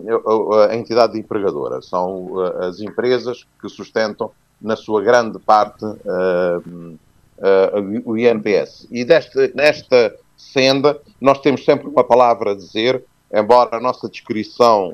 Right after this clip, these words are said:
em certos e determinados tipos de momentos, que são, eh, questões muito sensíveis, que obriga realmente a alguma descrição no tratamento,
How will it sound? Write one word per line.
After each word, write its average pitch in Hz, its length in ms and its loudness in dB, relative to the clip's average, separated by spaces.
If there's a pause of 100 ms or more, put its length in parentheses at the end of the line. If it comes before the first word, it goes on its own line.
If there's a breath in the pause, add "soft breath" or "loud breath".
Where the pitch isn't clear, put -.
em 104 280 -4
certos - 340 2
e 104 60 -10
determinados 101 500 -8
tipos - 260 -18
de 98 60 -20
momentos, 113 420 -4
que - 80 -20
são, 101 300 -2 (440)
eh, 107 100 0
questões 110 460 -2
muito 120 220 -8
sensíveis, 117 760 -6
que 101 460 -12
obriga 101 680 -2
realmente 98 580 -2
a 95 60 2
alguma 95 200 -4
descrição 92 540 -6
no 92 140 -14
tratamento, 107 760 -6